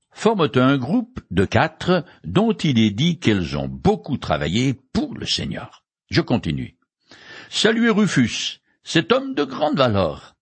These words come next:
et sa mère, qui est aussi une mère pour moi. » Romains chapitre seize, verset treize. Dans son évangile,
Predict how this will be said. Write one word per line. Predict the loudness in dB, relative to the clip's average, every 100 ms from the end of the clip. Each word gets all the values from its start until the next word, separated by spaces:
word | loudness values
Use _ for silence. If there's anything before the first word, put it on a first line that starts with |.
| -2
et |
sa | 0 2
mère, | 2 2 2 0 -6 -20 _ -20 _ 0
qui | 2 4 2 0
est | 0 2 2
aussi | 2 2 0 2 2 -2 -4
une | 0 0
mère | 2 2 2 0
pour | -4 -4
moi. » | -6 -8 -12 _ _ _ -20 -20 _
Romains | -6 -2 2 2
chapitre | 2 -2 0 0
seize, | 0 2 2 2 -2 -4
verset | -2 0 -2
treize. | -4 -6 -8 -12 -18 _ _ _ _ -20 -20 _
Dans | -2 2 2
son | 0 2 4 4
évangile, | 4 2 0 -2 -6